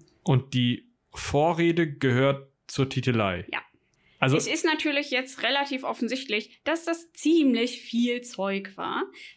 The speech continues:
Speaker 2: Deswegen, ähm, entwickelte sich irgendwann der Trend heraus, also im sechzehnten und siebzehnten Jahrhundert grob, ähm, unterschiedliche und bla bla, ähm, eine Art Inhaltsübersicht beizufügen.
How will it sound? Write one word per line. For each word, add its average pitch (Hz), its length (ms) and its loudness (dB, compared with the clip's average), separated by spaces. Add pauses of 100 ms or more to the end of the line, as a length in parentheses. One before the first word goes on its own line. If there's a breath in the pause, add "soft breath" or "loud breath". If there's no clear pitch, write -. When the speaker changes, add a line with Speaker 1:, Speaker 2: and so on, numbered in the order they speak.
Speaker 2:
Deswegen, 226 880 -2 (240)
ähm, 220 520 0 (120)
entwickelte 262 680 -4
sich 240 220 -8
irgendwann 339 380 2
der 254 100 0
Trend 262 360 -4
heraus, 185 600 -4
also 170 160 -4
im 170 180 0
sechzehnten 175 400 -4
und 190 120 0
siebzehnten 196 340 -4
Jahrhundert 247 380 2
grob, 262 280 0 (480 loud breath)
ähm, 214 360 0
unterschiedliche 214 920 -4
und 175 260 -4
bla 180 120 -4
bla, 277 220 0 (440 loud breath)
ähm, 247 520 0
eine 226 240 -2
Art 240 340 -2
Inhaltsübersicht 254 1400 -2 (420)
beizufügen. 220 1000 -2